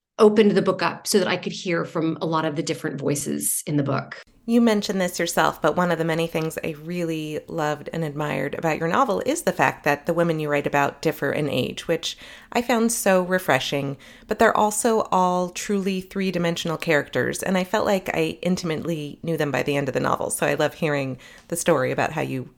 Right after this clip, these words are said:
Speaker 2: you were gonna write it from one point of view and then you broaden that perspective.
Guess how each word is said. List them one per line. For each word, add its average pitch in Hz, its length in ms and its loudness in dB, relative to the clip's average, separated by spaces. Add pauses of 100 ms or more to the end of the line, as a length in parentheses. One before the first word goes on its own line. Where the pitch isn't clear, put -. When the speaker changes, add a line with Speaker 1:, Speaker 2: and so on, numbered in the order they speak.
(160)
Speaker 2:
you 147 120 -14
were 139 100 -6
gonna 143 180 -2
write 135 200 -2
it - 380 -4
from 143 260 -4
one 135 160 0
point 131 220 -2
of 131 100 -4
view 131 240 -2
and 147 140 -4
then 135 120 -4
you 127 80 -4
broaden 139 360 0
that - 160 -4
perspective. - 640 -4